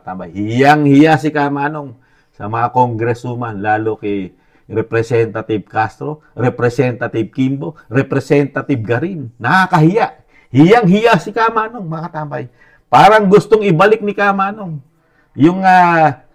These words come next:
sinaksak sa akin, yung sinaksak sa ating, ah, gamot na, na, you know, kung ano man yan, kung Pfizer man yan, ah, kung Johnson and Johnson yan, ibabalik na lang ni Kamanong doon sa mga congresswoman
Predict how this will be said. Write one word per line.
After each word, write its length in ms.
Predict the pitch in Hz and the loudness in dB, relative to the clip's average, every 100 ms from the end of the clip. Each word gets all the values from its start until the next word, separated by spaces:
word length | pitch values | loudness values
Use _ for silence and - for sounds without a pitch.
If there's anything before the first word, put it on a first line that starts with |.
| _ | _
sinaksak 560 | - 170 190 - 190 - | -2 2 2 0 -2 0
sa 240 | 196 214 | 4 4
akin, 400 | 202 196 156 120 - | 2 -2 -2 -6 -12
yung 200 | - 139 | -10 -8
sinaksak 440 | 170 165 - 170 | -6 -8 -6 -8
sa 240 | - 175 175 | -2 0 0
ating, 240 | 180 165 | -2 -4
ah, 400 | 160 151 143 135 | -2 -2 -2 -4
gamot 400 | 120 127 180 190 | 0 2 2 -2
na, 160 | 143 131 131 - _ | -4 -6 -10 -14 _
na, 200 | 113 143 143 135 127 123 | 0 2 2 2 0 0
you 80 | 123 | 0
know, 240 | 151 147 _ _ | -2 -4 _ _
kung 160 | 139 135 | -2 2
ano 160 | 143 | 2
man 160 | 143 151 | 2 0
yan, 160 | 180 - | -2 -4
kung 160 | 131 | -6
Pfizer 480 | 117 147 151 147 160 | 0 4 4 2 -2
man 240 | 156 156 | -2 -4
yan, 260 | 175 190 185 170 - _ _ - | -4 -6 -6 -10 -16 _ _ -2
ah, 320 | 120 123 120 | 2 2 2
kung 240 | 139 131 | 0 0
Johnson 480 | 110 151 151 160 165 | 4 6 6 2 -2
and 80 | 156 | 0
Johnson 480 | 143 156 156 165 175 | 2 0 -2 -8 -10
yan, 160 | 170 147 _ _ _ _ _ _ _ | -14 -16 _ _ _ _ _ _ _
ibabalik 640 | 139 139 160 226 190 226 226 | 4 6 6 4 4 2 2
na 160 | 214 | 0
lang 160 | 214 214 | 0 0
ni 40 | 202 | 0
Kamanong 560 | 196 185 180 180 165 131 _ _ _ _ - | 2 2 -2 -6 -12 -14 _ _ _ _ -4
doon 280 | 104 170 175 | 2 4 2
sa 160 | 175 170 | -2 0
mga 160 | 170 | 0
congresswoman 960 | - 160 151 151 147 156 156 147 131 | 2 2 4 4 2 0 -2 -4 -10